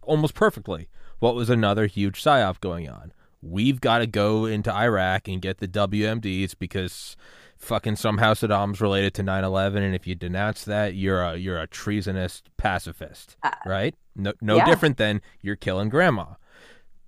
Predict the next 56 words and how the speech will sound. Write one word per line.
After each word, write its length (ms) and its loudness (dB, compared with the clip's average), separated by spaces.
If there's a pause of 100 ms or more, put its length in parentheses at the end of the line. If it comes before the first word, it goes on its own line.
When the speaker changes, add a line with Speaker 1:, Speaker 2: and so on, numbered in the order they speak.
(100)
Speaker 1:
You, 140 4
Speaker 2:
Yeah. 280 2 (160)
Speaker 1:
you 160 4
didn't 260 2
have 360 2
bots, 320 4
but 140 -6
you 80 -4
didn't 260 -2
need 260 0
bots 260 -6
'cause 160 -6
there 140 -2
was 100 -4
no 140 -2
Facebook. 520 -4
So 100 -8
instead, 300 0
you 60 -4
just 140 -10
had 120 -2
to 60 -10
control 500 0
C 220 -6
N 140 -2
N, 220 -4
Fox, 540 -6
M 140 -8
S 120 -10
N 120 -8
B 100 0
C, 60 -4
Speaker 2:
Exactly. 400 2
You 120 2
had 180 2
Speaker 1:
whatever. 80 -10
Speaker 2:
a 180 -20
smaller 720 4
market, 640 -4
and 140 -4
Speaker 1:
So 160 2
the, 100 4
Speaker 2:
even 340 2 (280)
Speaker 1:
they 120 0
co-evolve. 920 -2 (400)
Speaker 2:
Yeah, 220 6
it, 200 2
so 200 8
it 80 8
is. 240 6
It's 200 -2
just 340 -2 (640)
because 300 2
it 140 6
did 160 8
exist. 560 0